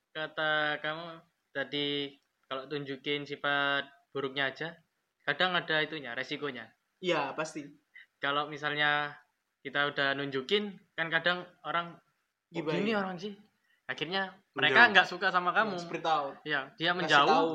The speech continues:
Speaker 2: ke orang lain.
Speaker 1: Iya, dia menjauh malah nyebarin, "Oh,
Speaker 2: Iya.
Speaker 1: ini kayak gini,
Speaker 2: Berarti
Speaker 1: gini, gini."
Speaker 2: orang-orang yang percaya dengan
Speaker 1: <laughs>
Speaker 2: omongan orang lain yang, dan dia belum kenal itu tadi,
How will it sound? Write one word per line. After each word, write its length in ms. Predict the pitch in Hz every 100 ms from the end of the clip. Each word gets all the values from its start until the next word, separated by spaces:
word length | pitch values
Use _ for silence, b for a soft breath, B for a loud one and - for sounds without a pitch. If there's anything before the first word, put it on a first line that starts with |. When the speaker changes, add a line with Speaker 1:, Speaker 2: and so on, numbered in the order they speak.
| 147
Speaker 2:
ke 120 | 143 147
orang 240 | 147 143
lain. 200 | 147 143
Speaker 1:
Iya, 140 | 139 151
dia 140 | 156
menjauh 260 | 175 165 156
malah 320 | 202 190 180 - _ _
nyebarin, 480 | - 156 165 160 151
"Oh, 160 | - -
Speaker 2:
Iya. 80 | 185
Speaker 1:
ini 80 | 208
kayak 180 | 202 196
gini, 120 | 196
Speaker 2:
Berarti 300 | 226 226 196
Speaker 1:
gini, 140 | 214
gini." 200 | 226 147 220
Speaker 2:
orang-orang 400 | 208 208 214 226
yang 140 | 220
percaya 340 | 208 226 233 262
dengan 300 | 220 196 180 175
Speaker 1:
<laughs> 240 | 170 160 208 -
Speaker 2:
omongan 340 | 160 170 170
orang 220 | 170 170
lain 260 | 165 175 175
yang, 180 | 160 151 143 143
dan 200 | 143 151
dia 160 | 151 156
belum 220 | 151 151
kenal 220 | 208 202
itu 120 | 147
tadi, 220 | 143 170